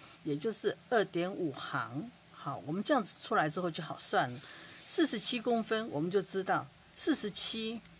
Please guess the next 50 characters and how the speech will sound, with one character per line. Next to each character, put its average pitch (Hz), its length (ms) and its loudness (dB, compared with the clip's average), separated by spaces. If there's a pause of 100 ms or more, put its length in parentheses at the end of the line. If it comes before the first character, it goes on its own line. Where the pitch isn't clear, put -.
(280)
我 147 100 -4
们 180 80 -2
就 226 160 0
四 - 220 -2
十 208 160 -4
七 220 380 -2 (200)
乘 185 360 0
上 170 340 4 (320)
一 254 220 0
点 190 360 0
九， 170 280 2
因 233 80 -2
为 233 60 2
我 190 40 2
们 180 100 2
算 190 240 2
针 196 240 2
数， 190 220 0 (280)
所 - 140 2
以 208 80 4
是 165 140 0
八 240 220 4
十 214 120 -4
九 - 260 0
针。 175 420 0 (680)
这 269 120 -2
边 254 120 6
八 262 220 6
十 226 140 -6
九 175 280 2
针， 190 320 0 (400)
但 277 160 6
是 269 160 -2
因 277 140 6
为 262 60 6
我 190 80 4
们 180 100 4
这 233 160 2
个 185 100 -2
要 180 180 2
两 151 220 2
边 226 200 2
缝 180 240 0
合， 160 180 -2
所 190 160 -2
以 180 60 2
要 170 100 6
加 180 280 2
两 165 260 -2
针， 165 360 0